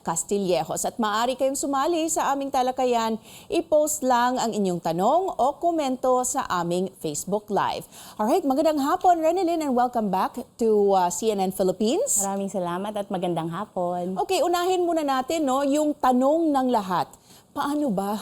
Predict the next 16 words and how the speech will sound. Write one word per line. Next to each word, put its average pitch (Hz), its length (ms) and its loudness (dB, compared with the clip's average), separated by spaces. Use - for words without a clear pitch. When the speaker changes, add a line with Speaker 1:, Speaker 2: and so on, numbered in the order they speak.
Speaker 1:
magsimulang 208 960 2
linisin 180 800 2
at 202 400 0
ayusin 208 720 2
ang 175 160 -2
ating 170 320 -4
mga 160 400 -4
digital 185 480 0
file? - 500 -8
Speaker 2:
Ang 233 160 2
digital 220 400 4
files 180 380 0
kasi 202 240 0
natin, 185 480 0
napakadami, 180 1040 -2
lalo 208 400 2